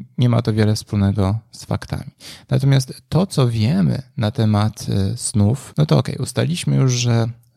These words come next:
sny, przynajmniej w takiej formie, jakie nas interesują, takie żywe, z obrazami, e, pojawiają się przede wszystkim w fazie rem.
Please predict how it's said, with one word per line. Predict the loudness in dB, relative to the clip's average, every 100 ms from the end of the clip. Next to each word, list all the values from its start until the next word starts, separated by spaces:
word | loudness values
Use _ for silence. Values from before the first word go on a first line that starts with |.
| -20
sny, | -4 2 2
przynajmniej | 2 0 2 2
w | 0
takiej | -4 -2
formie, | -2 0 0
jakie | -2 -4
nas | -4
interesują, | -4 -6 -6 -4 -4 -2
takie | -2 0
żywe, | 2 2 2
z |
obrazami, | 2 2 0 2 2 0 -2 -10 -18 -18 -4
e, | -2
pojawiają | 0 0 2 2 2
się | -2
przede | -2 0 0
wszystkim | -2 -4 -2 -2 -6
w | -4
fazie | 2 2 2
rem. | 0 -2 -6